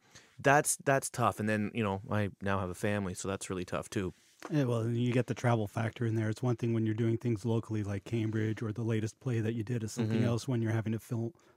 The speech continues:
Speaker 1: Mm-hmm.
Speaker 2: out, out of town, out of country, out of,
Speaker 1: Yeah,
Speaker 2: you know.
Speaker 1: like, I'm, I'm going to, uh, Europe, uh, not this coming week, but the week after.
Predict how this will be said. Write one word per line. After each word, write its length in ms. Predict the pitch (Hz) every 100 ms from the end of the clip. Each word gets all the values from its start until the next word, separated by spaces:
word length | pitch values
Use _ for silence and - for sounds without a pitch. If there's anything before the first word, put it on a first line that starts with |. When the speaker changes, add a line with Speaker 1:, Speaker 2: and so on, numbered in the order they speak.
| -
Speaker 1:
Mm-hmm. 160 | 113 107
Speaker 2:
out, 240 | 104 95
out 160 | 120 107
of 100 | 104
town, 300 | 123 120 110
out 160 | 113
of 60 | 110
country, 400 | 120 113 - 120
out 140 | 110 107
of, 160 | 101 98
Speaker 1:
Yeah, 440 | 151 147 139 127
Speaker 2:
you 60 | 113
know. 40 |
Speaker 1:
like, 120 | 123
I'm, 120 | 135 -
I'm 100 | 147
going 320 | 143 160 156
to, 440 | - 143 131 117 113
uh, 40 |
Europe, 440 | 104 98 110 120 _ _ _ _
uh, 340 | - 104 101 98 - _ - 65 - _ -
not 360 | 117 113 107 107
this 200 | 110 -
coming 340 | 120 110 101
week, 200 | 98 101
but 140 | - -
the 80 | 101
week 220 | 104 98
after. 640 | 98 101 104 - 87 87